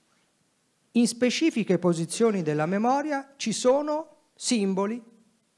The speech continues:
che hanno un significato, quindi siamo in grado di capire.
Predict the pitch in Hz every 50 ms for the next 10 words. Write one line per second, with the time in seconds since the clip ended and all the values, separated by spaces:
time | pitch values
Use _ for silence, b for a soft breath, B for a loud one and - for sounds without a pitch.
0 | _ _ _ _ _ _ _ _ _ - 233 240 285 320 339 330 269 - - 240
1 | 208 175 - 196 185 262 214 151 - - 131 - - 202 208 226 233 254 254 -
2 | - - _ _ - - 220 202 233 240 220 202 202 202 208 208 196 196 190 202
3 | 190 - - 156 135 143 139 156 180 -